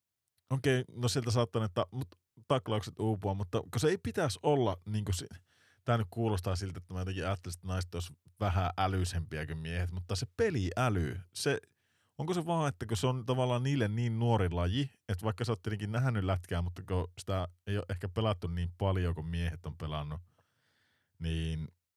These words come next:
onko se peliymmärrys jotenkin eri tasolla? Tiedätkö, silleen just tarkoittaa sitä, että, mm, kun on ratkaisuhetket ja sä saa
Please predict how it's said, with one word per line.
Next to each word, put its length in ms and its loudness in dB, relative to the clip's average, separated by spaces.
onko 180 2
se 80 -2
peliymmärrys 840 2
jotenkin 360 -4
eri 240 2
tasolla? 500 0
Tiedätkö, 200 0
silleen 320 4
just 140 0
tarkoittaa 320 2
sitä, 220 2
että, 260 0
mm, 320 -2
kun 120 4
on 60 6
ratkaisuhetket 840 2
ja 60 -6
sä 100 -6
saa 160 0